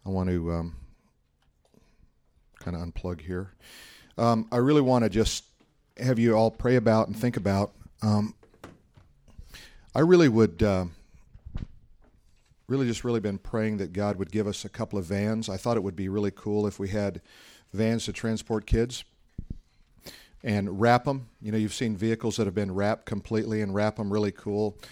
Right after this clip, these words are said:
And they're just like little billboards running around, you know, and, uh, we can park 'em over at the school. They say influence, expect a miracle. I mean, that whole thing. So, you know, if God lays that on your heart or you know a source on that, just let me know.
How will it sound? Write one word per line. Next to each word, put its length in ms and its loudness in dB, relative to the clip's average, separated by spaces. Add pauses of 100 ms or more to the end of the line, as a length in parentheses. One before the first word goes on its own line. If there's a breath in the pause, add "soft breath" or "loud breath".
(340 loud breath)
And 120 2
they're 80 6
just 280 2
like 200 4
little 180 2
billboards 540 0
running 220 -4
around, 400 -4 (540)
you 180 0
know, 380 0
and, 360 0
uh, 240 0 (320 loud breath)
we 60 2
can 160 2
park 300 2
'em 60 0
over 160 4
at 60 -6
the 100 -4
school. 760 0
They 140 -4
say 200 0
influence, 1040 -2
expect 380 -4
a 60 -2
miracle. 580 2
I 60 -2
mean, 140 -4
that 140 0
whole 200 4
thing. 400 -2 (420 loud breath)
So, 440 2
you 120 -2
know, 80 6
if 120 6
God 180 6
lays 260 4
that 140 4
on 140 2
your 100 0
heart 300 2
or 40 0
you 140 0
know 180 2
a 60 2
source 360 -2
on 100 -4
that, 240 -2
just 340 -2 (160)
let 240 0
me 80 0
know. 340 2